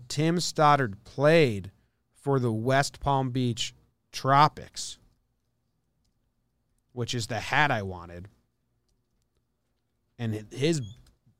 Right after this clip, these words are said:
big, bulky ass at forty in that uniform had to look awesome. Ah! I have, I've never been more right to be interested.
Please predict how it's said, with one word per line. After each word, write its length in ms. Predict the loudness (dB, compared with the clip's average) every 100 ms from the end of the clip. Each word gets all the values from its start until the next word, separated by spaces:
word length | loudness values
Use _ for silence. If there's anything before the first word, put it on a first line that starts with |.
| _
big, 400 | -4 0 0 -2 -10 _ _ _ _
bulky 500 | -2 0 -2 -2 -2
ass 360 | 0 0 0 -2
at 140 | -8
forty 560 | -10 -6 -2 0 0 -2 -6 _ _ _ _ _ _ _ _ _ _ _ _
in 160 | -10 -4
that 260 | 2 2 2
uniform 540 | 0 0 0 0 0
had 220 | 0 -2
to 40 | -4
look 260 | -8 -10 -6
awesome. 480 | 0 0 0 -8 -16 _ _ _ _ 6
Ah! 340 | 8 8 6 -4 _ _ _ _ _ _ _ _ _ _ _ _
I 200 | 0 0 2
have, 220 | 2 2 0
I've 240 | 4 4 6
never 340 | 6 8 6
been 420 | 4 2 2 0
more 680 | -2 2 6 8 6 4 -2 -14 _ _ _ _ _ _
right 520 | 0 6 6 6 2 -8 _
to 160 | -4 0
be 220 | 0 -2
interested. 580 | -4 -6 -8 -8 -14